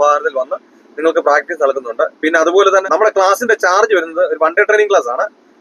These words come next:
ക്ലാസിന്റെ ചാർജ് വരുന്നത് നാലായിരവും. പിന്നെ നിങ്ങൾ ഏത് ജില്ലയിലായിരുന്നാലും നിങ്ങളുടെ സ്ഥലത്ത് വരുന്ന ബസ് ചാർജ്, നിങ്ങൾ ഇനിയിപ്പോ അത് വിളിച്ച് ഇനി ചോദിക്കാതിരിക്കാൻ വേണ്ടിയിട്ട് ഞാനത് പറയുന്നത്, അതായത് നമ്മുടെ നാലായിരം ആണ്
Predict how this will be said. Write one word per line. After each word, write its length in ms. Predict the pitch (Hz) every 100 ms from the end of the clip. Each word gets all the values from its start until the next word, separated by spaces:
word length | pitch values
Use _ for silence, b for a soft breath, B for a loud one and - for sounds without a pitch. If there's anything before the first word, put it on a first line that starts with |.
| _
ക്ലാസിന്റെ 280 | 160 160 175 170
ചാർജ് 200 | 180 180
വരുന്നത് 260 | 165 160 165
നാലായിരവും. 400 | 185 185 202 185
പിന്നെ 140 | 165
നിങ്ങൾ 200 | 165 170 170
ഏത് 220 | 196 202 -
ജില്ലയിലായിരുന്നാലും 600 | 160 165 147 135 135 123 _ _ _ 143
നിങ്ങളുടെ 400 | 180 220 240 220
സ്ഥലത്ത് 460 | - 170 180 - 202 151
വരുന്ന 280 | 147 147
ബസ് 200 | 175 - 156
ചാർജ്, 240 | 123 101 -
നിങ്ങൾ 180 | 156 180
ഇനിയിപ്പോ 240 | 185 190 185
അത് 120 | 185 185 151 151
വിളിച്ച് 260 | 165 180 185
ഇനി 100 | 180 -
ചോദിക്കാതിരിക്കാൻ 540 | 165 180 208 180 160 165
വേണ്ടിയിട്ട് 240 | 160 151
ഞാനത് 200 | 147 147 135
പറയുന്നത്, 340 | 131 143 131 160 _ _ _ 135
അതായത് 240 | 151 180 170
നമ്മുടെ 220 | 165 165 156
നാലായിരം 460 | 165 190 220 220
ആണ് 80 | 175